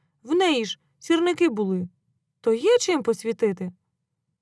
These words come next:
«А звідки ти знаєш про цю печеру?» спитала в сороки дівчинка. Але сорока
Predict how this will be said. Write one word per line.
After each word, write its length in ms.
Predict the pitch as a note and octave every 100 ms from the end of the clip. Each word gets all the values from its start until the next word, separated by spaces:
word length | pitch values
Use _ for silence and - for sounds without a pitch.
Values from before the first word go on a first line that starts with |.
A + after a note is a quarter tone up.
| _ _ _ _ _ _ _ _ _ _ _ _ _ _ _ _ _ _ _ _
«А 420 | - D4 D4+ D4+ D4+
звідки 400 | C#4+ D4+ - C5+
ти 120 | B4 G#4+
знаєш 320 | F#4+ F4 E4
про 160 | E4
цю 140 | D#4 D#4
печеру?» 560 | D4+ D4+ B3+ C4+ G#4 - _ _ _ _ _ _ _ _
спитала 500 | - G#3 F#3 G3 F#3+
в 80 | F#3
сороки 380 | G3+ F#3+ F#3
дівчинка. 600 | F3+ G3 F3 G3 F#3 G3 - _ _ _ _ _ _ _
Але 300 | - F3+ F3+
сорока 840 | F3+ F#3 F3+ G3 D4 F4 - E3+